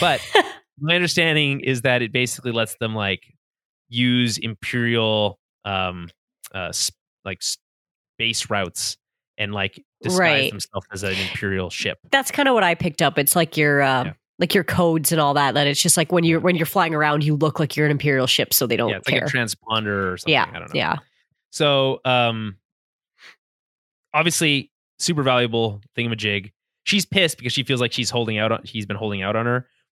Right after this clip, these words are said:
Speaker 1: but she's been skimming off the top, which is the classic, like, criminal partnership.
Speaker 2: <laughs>
Speaker 1: Like, we both, we both kinda do our own thing while we work together. Don't worry about it kinda
Speaker 2: Yeah,
Speaker 1: thing. We're
Speaker 2: yeah.
Speaker 1: just, we're all hunky dory. Um,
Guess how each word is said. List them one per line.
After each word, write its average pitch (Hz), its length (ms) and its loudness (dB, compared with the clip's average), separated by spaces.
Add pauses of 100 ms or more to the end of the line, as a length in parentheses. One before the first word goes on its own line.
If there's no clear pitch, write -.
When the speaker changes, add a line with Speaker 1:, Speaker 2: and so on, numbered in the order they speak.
Speaker 1:
but 120 180 0 (460)
she's 160 220 0
been 139 120 0
skimming 131 300 -2
off 113 100 -4
the 123 60 -8
top, 120 300 -2
which 127 100 -2
is 123 80 -2
the 120 80 -4
classic, 120 540 -2
like, 104 180 -2
criminal 113 320 -2
partnership. 117 580 0
Speaker 2:
<laughs> 311 120 2
Speaker 1:
Like, - 200 -2
we - 80 0
both, 262 220 2 (380)
we 196 80 4
both 175 280 2
kinda 165 180 0
do 147 160 2
our 139 140 4
own 131 180 0
thing 123 300 0
while 117 120 2
we 117 80 2
work 113 160 0
together. 113 420 -2
Don't 110 200 -2
worry 107 140 -2
about 110 220 0
it 113 160 -2
kinda 226 160 0
Speaker 2:
Yeah, 147 440 2
Speaker 1:
thing. 165 80 -10
We're 202 80 -4
Speaker 2:
yeah. 139 160 0 (100)
Speaker 1:
just, 175 60 -8 (220)
we're 107 100 -2
all 101 200 -2
hunky 104 200 -8
dory. 104 320 -2 (680)
Um, 110 400 0